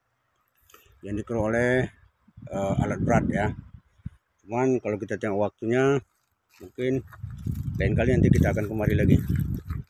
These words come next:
Oke, sahabat-sahabatku yang dirahmati Allah, mungkin hanya ini yang dapat saya persembahkan pada hari ini. Karena, eh, dukung terus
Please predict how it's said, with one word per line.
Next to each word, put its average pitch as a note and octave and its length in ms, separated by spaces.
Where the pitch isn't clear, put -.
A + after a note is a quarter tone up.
Oke, F#3 320
sahabat-sahabatku F3+ 1200
yang E3+ 240
dirahmati D#3+ 480
Allah, F3 400
mungkin D#3+ 640
hanya C3 200
ini D3 280
yang C#3 80
dapat C3 400
saya C3+ 160
persembahkan C3 480
pada B2 280
hari B2 200
ini. E3+ 360
Karena, C#3 480
eh, C3+ 960
dukung C#3+ 240
terus - 560